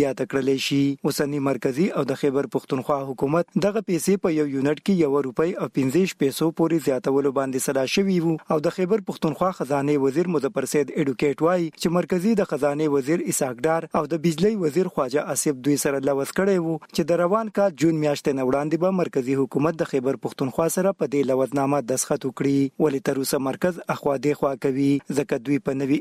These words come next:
ان اف سي ایوارډ نه اعلانولو او د بجلۍ منافع زیاتولو لوزنامه باندې دستخط نه کولو باندې تېره ورځ په کراچۍ کې د ټولو ایالتونو او مرکز یوې غونډه کې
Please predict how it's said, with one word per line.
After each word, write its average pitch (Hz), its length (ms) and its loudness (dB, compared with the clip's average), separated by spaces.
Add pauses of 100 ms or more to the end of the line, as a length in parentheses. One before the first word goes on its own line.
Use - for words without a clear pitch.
(120)
ان 135 100 -2
اف - 120 -6
سي 151 100 0
ایوارډ 139 480 0
نه 147 40 0 (120)
اعلانولو 139 560 2 (160)
او 165 100 2
د 151 160 -2
بجلۍ 180 380 0
منافع 165 360 0 (120)
زیاتولو 143 560 2
لوزنامه 139 560 0
باندې 180 320 -2
دستخط 147 400 -4
نه - 20 0
کولو 156 460 0
باندې 160 480 -2
تېره 202 260 4
ورځ 160 240 0
په 180 60 2 (100)
کراچۍ 135 400 2
کې 202 160 2
د 156 160 2
ټولو 151 240 2 (100)
ایالتونو 135 500 2
او 160 280 -4
مرکز 160 400 -2
یوې 139 240 2
غونډه 139 300 0
کې 185 80 4